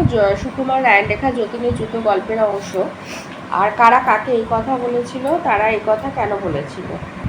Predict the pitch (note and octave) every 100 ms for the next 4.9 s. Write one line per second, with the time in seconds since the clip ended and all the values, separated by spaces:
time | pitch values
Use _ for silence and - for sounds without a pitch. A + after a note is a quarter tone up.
0 | - - - - - - - - - -
1 | A3+ B3 C4+ C4+ C#4 C4+ B3 B3 C4 B3
2 | B3 A#3 C4 C#4+ C#4+ A3+ G#3+ A3+ A3+ A#3+
3 | B3+ A#3+ A3+ B3+ A#3+ A3+ - C#4 C4+ B3
4 | E4 D#4 A#3 G3+ F#3 F#3+ F#3+ C4